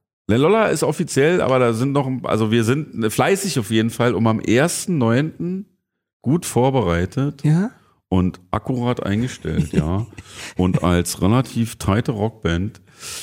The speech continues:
Speaker 1: im Admiralspalast zu Berlin, ja, aufzulaufen, um da mit den Parcels zusammen, einer jung aufstrebenden Band
Speaker 2: Oh,
Speaker 1: aus
Speaker 2: ja.
Speaker 1: Australien, die jetzt in Berlin lebt, unseren Record-Release-Tag zu feiern. Ja, ein Erscheinungstag von Yours.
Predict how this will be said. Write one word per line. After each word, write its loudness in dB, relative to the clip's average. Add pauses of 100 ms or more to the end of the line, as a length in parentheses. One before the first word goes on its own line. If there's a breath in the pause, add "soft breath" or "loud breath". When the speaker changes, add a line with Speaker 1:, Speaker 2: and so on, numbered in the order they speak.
Speaker 1:
im 0
Admiralspalast 0
zu -4
Berlin, 0
ja, -4 (140)
aufzulaufen, -2 (760)
um 2
da 0
mit -2
den 0
Parcels -2
zusammen, -4
einer 2
jung 4
aufstrebenden -2
Band 0
Speaker 2:
Oh, -4
Speaker 1:
aus -6
Speaker 2:
ja. -8
Speaker 1:
Australien, -2
die -2
jetzt 0
in -4
Berlin 0
lebt, -2 (800 loud breath)
unseren 2
Record-Release-Tag -2
zu -14
feiern. -14 (180)
Ja, -2
ein -2
Erscheinungstag 0
von -2
Yours. 0